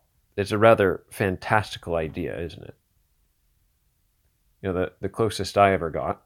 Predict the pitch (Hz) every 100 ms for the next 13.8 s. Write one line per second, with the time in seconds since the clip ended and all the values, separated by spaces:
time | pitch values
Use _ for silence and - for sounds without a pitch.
0 | _ _ _ _ _ _ - 101 92 92
1 | 92 95 87 87 90 90 85 80 - -
2 | _ - _ _ - 113 117 98 101 98
3 | 92 87 120 107 - - - - - _
4 | _ _ _ - 90 135 139 110 98 -
5 | 107 90 87 101 82 - _ _ _ _
6 | _ _ _ _ - - 107 101 104 120
7 | 135 127 113 101 95 90 98 107 117 127
8 | 104 101 120 107 95 - 87 98 98 104
9 | 95 - 98 90 - - - 98 - -
10 | 92 - - 85 90 - _ _ _ _
11 | _ _ _ _ _ - 90 85 82 85
12 | 67 85 90 98 95 90 - _ _ -
13 | 123 113 117 - 98 98 - _